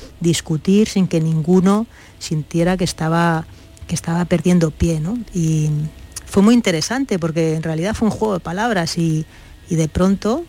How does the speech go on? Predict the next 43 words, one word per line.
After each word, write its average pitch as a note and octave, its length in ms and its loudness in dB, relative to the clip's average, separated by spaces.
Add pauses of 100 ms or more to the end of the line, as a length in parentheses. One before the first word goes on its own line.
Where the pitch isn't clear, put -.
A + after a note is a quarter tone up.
pues, F3 120 -6
se - 140 -4
generó E3 380 0
un, E3+ 480 0
<laughs> - 60 -20
yo F3+ 80 -4
siempre F#3+ 340 2
digo F#3+ 160 4
que F#3 100 0
se E3+ 140 -2
generó E3 260 0
un F3 80 2
tercer F#3 340 0
género F#3+ 400 2
allí, F3 280 0
¿no? G3+ 160 -2 (580)
Y, D#3 540 2 (1000)
y E3 180 0
es E3+ 100 0
verdad G3 240 2
que A#3 80 -2
funcionó. F#3 460 -2
Después F3+ 500 0 (280)
mis F3+ 140 0
compañeras F#3 480 0
todas F#3+ 260 0
fueron, E3+ 460 0
Mister D#3 400 -4
Nines, F3 480 2
Mister D#3+ 420 -4
Marí, D#3+ 380 0
¿no? F3+ 160 -2
Todas F#3 280 0
las G3 180 0
que F#3 120 -2
vinieron F#3+ 280 2
después F3+ 480 -2
en F#3+ 80 0
los E3 140 -2
siguientes E3+ 520 -4
turnos, G3 540 -2 (420)
porque D3+ 680 -2
en, D#3+ 440 -2